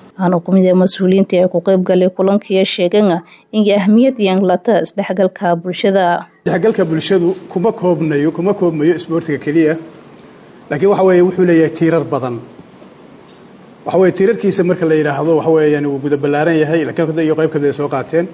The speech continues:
Speaker 2: Waxaa ka mid ah, waxa weeye ganacsiga ka mid ah oo wuxuu ka yahay waxa weeye maaragtay isdhexgal bulshada oo waxa weeye maaragtay bulsho badan ay isku barato.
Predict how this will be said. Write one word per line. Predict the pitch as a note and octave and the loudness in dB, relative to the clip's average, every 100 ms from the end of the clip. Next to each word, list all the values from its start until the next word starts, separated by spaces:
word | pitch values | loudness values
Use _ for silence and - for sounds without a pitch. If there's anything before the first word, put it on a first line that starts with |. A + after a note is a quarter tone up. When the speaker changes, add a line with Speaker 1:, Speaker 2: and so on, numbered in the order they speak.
| - | -10
Speaker 2:
Waxaa | A#2 B2 | -10 -6
ka | D#3+ | -4
mid | D3+ C#3+ | -2 -2
ah, | F3+ - - - - - - - - - | -4 -8 -20 -20 -20 -20 -20 -20 -14 -6
waxa | E3 | 0
weeye | E3 F3 | 0 2
ganacsiga | F#3+ - E3+ D#3+ | -2 0 0 0
ka | D#3 | -2
mid | D#3+ D#3 | -2 -2
ah | F3 D#3+ | -2 -2
oo | C#3+ | -2
wuxuu | D#3+ D#3+ | -2 -2
ka | F3 | 2
yahay | D#3+ D3+ D3+ | 2 2 0
waxa | D3+ | 0
weeye | C#3+ C#3+ | 0 0
maaragtay | D3+ D#3 C#3 | -2 -6 -8
isdhexgal | D#3+ D3+ D#3 | -6 -4 -4
bulshada | D3 D3+ B2+ E3 D#3 | -2 -4 -2 -2 0
oo | C#3 | -2
waxa | C#3+ | -2
weeye | C#3+ C#3 | -4 -4
maaragtay | C3+ C#3+ | -6 -6
bulsho | C3 B2 | -6 -6
badan | D3+ C#3+ C#3+ | -4 -2 -4
ay | |
isku | C3+ D#3 | -6 -6
barato. | C#3 C#3+ E3+ | -6 -6 -8